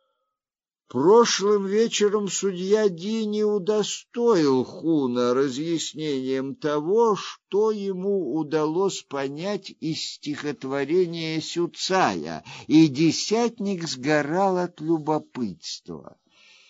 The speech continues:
"Говоря по правде, Хун, я еще не принял окончательного решения.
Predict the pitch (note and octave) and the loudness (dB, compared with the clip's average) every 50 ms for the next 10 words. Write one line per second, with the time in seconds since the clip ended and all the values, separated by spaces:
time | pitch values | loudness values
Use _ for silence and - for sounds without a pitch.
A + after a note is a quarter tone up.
0 | _ _ _ _ - G#2+ B2 E3 G#3 A3 A3+ B3 C4 C4 C4 C4+ C#4 C#4+ C#4+ - | _ _ _ _ -12 -4 4 4 6 8 8 8 8 8 8 8 6 6 6 4
1 | - B3 B3+ B3 B3 - A#3 B3 A#3+ B3+ C4+ C#4+ C#4+ C#4+ C4+ C4 C4 G#3+ G3+ B3 | 4 4 4 4 2 2 0 2 4 6 6 8 8 8 6 4 2 -4 -4 -2
2 | C4 B3+ - - - G3 A#3+ C4+ C#4 C4+ C4+ C4 B3+ B3+ B3+ B3 A3+ G3+ E3 E3+ | -2 -2 -2 -4 -6 -4 0 2 2 2 2 2 0 -2 -2 -2 -4 -4 -4 -4
3 | G#3 G3 F#3+ A3 A#3+ B3+ C4 B3 B3+ B3 B3 G3+ - - - - A#3 B3 A#3+ A#3 | -4 -2 2 4 4 6 6 6 4 4 2 2 0 -2 0 2 4 4 4 4
4 | A#3 A#3 A3 E3+ D#3+ - G3 G#3+ G#3 A#3+ C4 C4 C4 B3 B3 B3 A#3+ A#3 A#3 A3 | 4 4 2 2 0 0 0 0 0 2 0 0 2 2 4 6 6 6 6 4
5 | F#3 F3+ G#3 G#3+ G#3 G#3+ G3+ G3+ G3+ G3 F#3+ E3+ - - - A3 A#3+ A3+ - - | 4 2 2 2 2 2 2 2 4 2 0 -2 -2 2 2 4 4 4 2 2
6 | G#3+ G#3+ G3+ G#3 G3+ G3+ G3+ F#3+ F3 F#3+ F#3+ E3+ E3+ E3+ D#3+ - - - A3 B3+ | 0 0 2 0 0 2 2 2 4 4 4 6 6 6 4 2 0 2 4 4
7 | B3+ A3+ F3 C#3+ B2 G#2+ G2 F2 D#2 D#2 - | 4 4 2 0 -2 -2 -4 -6 -10 -14 -16